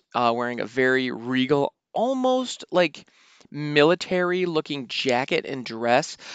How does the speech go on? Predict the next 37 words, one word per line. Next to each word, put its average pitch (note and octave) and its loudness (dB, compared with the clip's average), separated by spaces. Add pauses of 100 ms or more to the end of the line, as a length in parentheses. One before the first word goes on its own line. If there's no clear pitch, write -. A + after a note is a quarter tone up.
(260)
um, A2 -2 (960)
holding F3+ 0
on E3 6
to F3+ -4
what D3 0
appears E3 -2
to D#3 -6
be, C#3 -2 (440)
uh, A#2+ 4
what C#3+ 2
appears G3+ -2
to F3+ -12
be D#3+ 0
a C3 -2
staff, C#3 -4 (340)
uh, B2+ 4
or C#3+ 4 (360)
it, - -2 (640)
yeah, G3 0
I'm G3+ -2
fairly, B3+ 2 (100)
I - 2
believe B3 -2
that's E3+ -2
a A#2+ -10
staff. - -4 (520)
Uh, B2+ 2
it's B2+ 2
either C4 2
a A#3 0
staff F3 -4
or D3+ -2
the C#3+ 0
rigging D3 0
of D3 2
a A#2 -4
ship, - -2